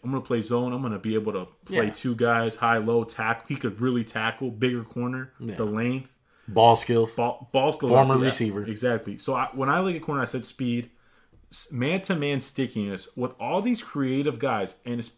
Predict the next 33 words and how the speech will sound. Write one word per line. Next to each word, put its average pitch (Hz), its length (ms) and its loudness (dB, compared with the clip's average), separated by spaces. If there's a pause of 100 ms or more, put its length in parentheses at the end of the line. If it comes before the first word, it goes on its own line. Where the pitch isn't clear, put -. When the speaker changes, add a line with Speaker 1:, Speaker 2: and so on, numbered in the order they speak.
Speaker 1:
the 135 60 -6
Seattle 190 320 0
scheme 147 260 -4
isn't 123 200 -2
what 117 140 0
it 107 80 -4
was 104 420 -6
in 107 160 -6
twenty 110 300 -4
twelve. 95 340 -4 (420)
We 120 140 0
know 123 240 4
how, 135 140 -2
ways 123 320 -2
to - 80 -8
beat 113 260 -2
it. 110 100 -6
We 117 140 -2
know 127 220 0
if 123 100 -8
we 127 80 -2
send 123 280 -4
a 117 40 -2
receiver 113 460 -4
to 101 120 -6
this 120 240 -2
zone, 117 300 -2
it's 107 160 -6
gonna 110 160 -2
flood 110 320 -2
the 104 80 -6
zones. 101 500 -6
Speaker 2:
Yeah. 80 180 -12